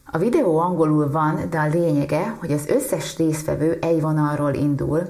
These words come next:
majd különböző állításokat hallva,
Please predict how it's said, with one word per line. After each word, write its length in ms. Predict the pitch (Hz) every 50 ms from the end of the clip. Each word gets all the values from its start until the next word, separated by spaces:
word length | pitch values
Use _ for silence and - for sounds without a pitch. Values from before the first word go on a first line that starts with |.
| - -
majd 240 | - 160 170 170 165
különböző 540 | 165 220 240 269 254 185 165 156 147 151 -
állításokat 840 | - 170 175 170 160 151 151 151 147 139 139 - - - 139 139 -
hallva, 640 | - - 156 151 147 143 139 139 160 185 226 254